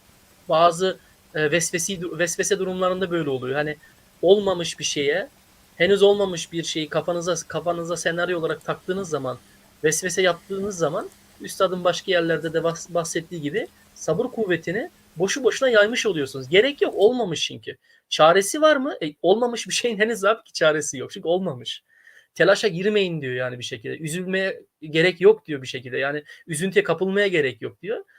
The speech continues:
E, durum, böyle durumlarda kabullenmek gerekir. Örneğin mesela misal olarak ilk akla gelen herhalde hepimizin aklına gelen ölüm.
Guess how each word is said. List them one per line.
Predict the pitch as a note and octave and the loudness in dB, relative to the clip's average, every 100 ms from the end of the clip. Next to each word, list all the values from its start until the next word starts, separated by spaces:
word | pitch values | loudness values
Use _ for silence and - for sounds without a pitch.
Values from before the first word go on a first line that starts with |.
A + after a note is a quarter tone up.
| _ _ | _ _
E, | G#3 G3 | -8 -4
durum, | D4+ E4+ - | -2 -2 -6
böyle | B3+ B3 D4+ | -2 0 2
durumlarda | B3+ A3 F#3+ F3+ F#3+ G4 - _ _ _ | 2 0 0 -2 -2 -6 -8 _ _ _
kabullenmek | - C4 C#4+ C#4+ C#4 C4+ | 0 0 2 0 0 -4
gerekir. | F3+ C3+ G#2+ G2 - _ _ _ G3 | -2 -4 -6 -12 -16 _ _ _ 0
Örneğin | G3 G#3 G#3+ | 2 2 0
mesela | G3+ E3+ D3+ F#3+ G3 _ _ _ _ _ _ _ _ _ G3+ | 0 -2 0 0 -2 _ _ _ _ _ _ _ _ _ -8
misal | G#3+ F3 | 0 2
olarak | D3+ E3 | 2 0
ilk | G#3 - | -2 -2
akla | F3+ D3+ | -4 -4
gelen | D3 D3 | -4 -6
herhalde | D3+ D3 C#3+ D3+ | -4 -4 -4 -4
hepimizin | E3+ F3 C#3+ D#3 | -6 -6 -4 -4
aklına | D#3 D3 | -4 -4
gelen | D3 A#3 | -6 -4
ölüm. | A#3+ A3+ F3 | 0 2 2